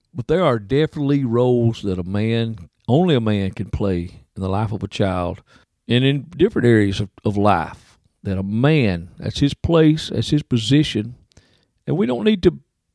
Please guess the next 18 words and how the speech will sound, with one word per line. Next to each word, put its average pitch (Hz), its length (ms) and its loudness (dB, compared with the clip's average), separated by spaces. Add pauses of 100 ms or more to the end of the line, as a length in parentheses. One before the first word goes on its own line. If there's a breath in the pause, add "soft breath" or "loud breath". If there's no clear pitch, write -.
we 170 120 2
don't 208 180 -2
need 185 180 -2
to 107 120 -4 (100)
water 160 380 0
that 139 240 0
down. 117 420 -4 (880)
God's 180 540 0
definition 165 600 0
of 147 80 -2
a 135 60 0
man 107 440 0 (460)
has 123 280 0
its 113 140 -4
place 135 420 0
in 113 80 0
the 107 80 -6
kingdom. 123 460 -2